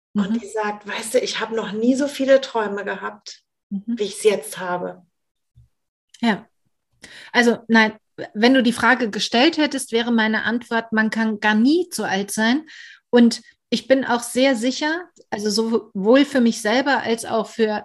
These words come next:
Speaker 2: für jeden anderen Menschen, dass wir uns immer auch noch mal neu erfinden können. Also es wird auch bei mir nicht die Endstation sein. Jetzt für einige Jahre, das fühlt sich schon so an,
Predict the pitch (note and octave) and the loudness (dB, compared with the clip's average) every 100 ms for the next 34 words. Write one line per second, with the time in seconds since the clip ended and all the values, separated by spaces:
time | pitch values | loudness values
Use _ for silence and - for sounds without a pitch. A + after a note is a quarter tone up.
0 | - - G#3 G#3+ G3+ A3+ A3+ A3+ C4 B3 | -8 -4 -2 -2 -2 0 0 0 0 0
1 | G#3+ G#3+ A#3 C#4 - - - A#3 A#3 B3+ | 0 -2 -4 -8 -12 -20 -4 -2 0 0
2 | A#3 A#3 C#4 E4 B3 - B3 B3 A#3 A#3 | -2 -2 -2 0 -2 -4 -4 -2 0 0
3 | B3 A3 - C#4 C#4+ G#3 F#3+ F3 E3 F#3+ | -2 -4 -4 -4 -4 -8 -8 -10 -10 -14
4 | _ _ _ _ _ - G#3+ G#3+ G#3 C4+ | _ _ _ _ _ -2 0 0 -2 -2
5 | C4 A3+ A3+ A3 B3+ B3 A#3+ G#3 A3+ A3+ | -2 -4 0 2 2 0 -2 -4 -4 -4
6 | G#3 F#3+ - F3+ F3+ F#3+ G#3 F#3+ _ _ | -4 -4 -6 -6 -8 -10 -12 -16 _ _
7 | - B3 - A#3+ A#3+ D4 C4 A#3 A3+ C#4 | -2 -2 -2 -2 0 2 0 0 0 0
8 | D#4 C4+ B3+ - C#4 C4+ B3 - C#4+ D4+ | 0 -2 -6 -2 -2 0 -4 -4 -2 -2
9 | C#4+ A#3+ B3+ C4 | -2 -2 -2 -2